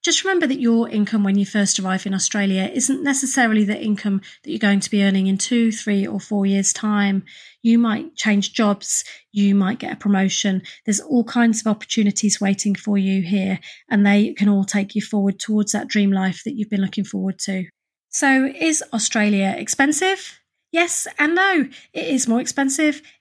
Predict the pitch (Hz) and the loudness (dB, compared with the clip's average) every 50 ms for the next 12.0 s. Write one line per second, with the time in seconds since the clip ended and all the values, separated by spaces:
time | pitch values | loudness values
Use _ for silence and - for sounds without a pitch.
0 | _ - 269 254 247 226 247 240 - 226 240 240 220 - - - 233 220 196 220 | _ 0 2 2 2 4 2 2 4 2 2 2 0 -2 -4 -2 -2 -2 0 0
1 | 233 233 233 220 208 233 233 233 226 226 220 220 - - - _ - 320 349 311 | 2 2 2 2 2 2 2 2 2 2 0 -2 -6 -12 -18 _ -10 -8 -4 -2
2 | 311 302 285 294 302 294 294 - - 269 254 247 254 254 262 - - 254 254 247 | 0 0 2 2 0 0 0 0 2 2 4 4 4 2 2 0 0 0 0 0
3 | - - 233 233 226 - - 240 247 277 226 214 208 202 196 190 - - 214 - | 0 -2 -2 -2 -2 -2 -4 -4 -2 -2 -4 -2 -2 -2 -2 -2 -2 -2 -2 -2
4 | - - - - 208 208 202 202 202 - - - 208 202 202 - - - - - | -2 -4 -2 0 0 2 2 2 0 -2 -4 -2 -2 0 0 0 -2 -4 -4 -4
5 | - - 220 208 208 214 196 196 196 190 - 208 190 - 208 196 190 185 202 196 | -4 -4 -4 -4 -2 -2 0 0 0 -2 -2 -4 -4 -2 -2 -2 0 0 2 2
6 | 196 196 220 - - 226 208 202 196 196 196 - - - - - - 220 220 240 | 2 0 -2 -4 -4 -2 0 2 2 2 0 -2 -4 -18 -14 -4 2 4 4 6
7 | 262 262 262 269 254 214 208 208 - - - 202 202 202 196 196 196 190 202 185 | 6 4 4 4 2 2 2 2 0 -2 0 2 4 4 4 4 4 4 2 0
8 | - - - 220 208 202 202 196 - - - 196 190 190 175 - - 202 - - | 0 -2 -2 0 2 2 2 0 -2 -2 -2 0 0 0 -2 -4 -4 -2 -2 0
9 | - 208 175 - - - 185 175 190 185 175 185 - - - 208 196 190 180 - | 0 0 0 0 0 0 0 0 0 -2 -2 -2 -4 -2 0 2 2 2 0 -2
10 | - - - 180 - - 185 190 190 180 185 185 190 196 - - 208 - 202 190 | -4 -4 -6 -4 -2 0 0 0 2 0 0 0 0 0 0 0 0 0 0 2
11 | 190 208 - - - - 208 190 - - 208 180 190 185 185 190 190 196 - | 2 0 0 -2 0 0 0 0 2 0 0 0 0 0 2 2 2 2 0